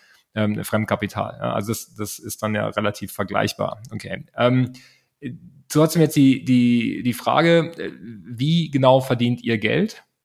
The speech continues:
Ja, also ihr, ähm, ihr unterstützt jetzt Firmen dabei,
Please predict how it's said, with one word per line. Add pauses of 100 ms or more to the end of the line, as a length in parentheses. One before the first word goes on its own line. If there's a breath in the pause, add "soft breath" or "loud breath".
Ja,
also
ihr,
ähm,
ihr
unterstützt
jetzt
Firmen
dabei,